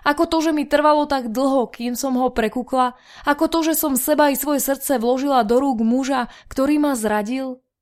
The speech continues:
Zase. Telefón vedľa mňa zvoní.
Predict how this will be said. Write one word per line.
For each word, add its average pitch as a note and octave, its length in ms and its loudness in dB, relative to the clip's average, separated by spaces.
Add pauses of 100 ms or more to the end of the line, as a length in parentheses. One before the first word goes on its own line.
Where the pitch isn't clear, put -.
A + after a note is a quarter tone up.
(160)
Zase. F#3+ 560 -10 (720)
Telefón C4 480 0
vedľa A#3 320 -2
mňa A3+ 160 -2
zvoní. G#3 560 -6